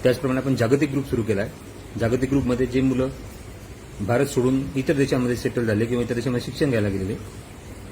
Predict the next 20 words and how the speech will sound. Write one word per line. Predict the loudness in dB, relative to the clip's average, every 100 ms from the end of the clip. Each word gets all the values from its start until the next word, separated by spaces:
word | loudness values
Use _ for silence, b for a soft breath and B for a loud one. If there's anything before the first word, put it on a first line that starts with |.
| -16 -6
तर | 0
त्यांच्यासुद्धा | 2 2 2 4
लग्न | 4 4
जुळवायला | 4 4 4
बऱ्याच | 4 2
वेळा | 2 4 2
कधी | 0 -2
कधी | 2 2
अडचणी | 2 2
येतात, | 2 0
तर | -4 -8 -16 -16 -10 0
त्यांच्यासाठी | 0 2 0
सुद्धा | 2
आपण | 0 0
एक | 0
जागतिक | 2 4 2
ग्रुप | 0 -2
सुरू | -2
केला | 0 0
आहे. | -2